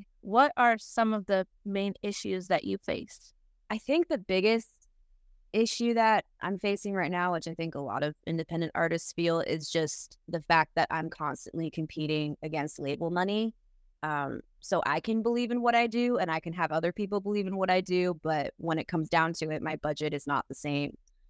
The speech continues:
Speaker 2: as people that are signed to these major labels. So there's just a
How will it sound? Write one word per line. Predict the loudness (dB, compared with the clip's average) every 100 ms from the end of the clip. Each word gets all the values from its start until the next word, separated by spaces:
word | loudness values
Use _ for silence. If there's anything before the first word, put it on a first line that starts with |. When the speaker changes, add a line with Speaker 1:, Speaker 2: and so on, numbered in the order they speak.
| _ _ _ 0
Speaker 2:
as | 0
people | 0 0 2
that | 2
are | 2
signed | 0 0 0
to | -2
these | -4 -2
major | -4 -2
labels. | -2 -2 -2 -4
So | -2 0
there's | 0 -2
just | -4 -6
a | -4